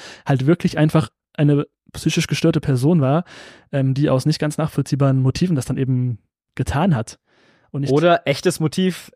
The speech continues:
Speaker 2: die Aufmerksamkeit von de-, der Schauspielerin Jodie Foster haben wollte.
Speaker 1: Ah ja, genau.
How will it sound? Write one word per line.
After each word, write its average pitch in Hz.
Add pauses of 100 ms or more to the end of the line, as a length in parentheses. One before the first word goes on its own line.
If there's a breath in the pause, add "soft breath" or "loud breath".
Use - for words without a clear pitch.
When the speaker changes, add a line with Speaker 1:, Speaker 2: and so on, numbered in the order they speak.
(100)
Speaker 2:
die 135
Aufmerksamkeit 147
von 139
de-, 139
der 131
Schauspielerin 139
Jodie 135
Foster 127
haben 104
wollte. 101
Speaker 1:
Ah 160
ja, 151
genau. 139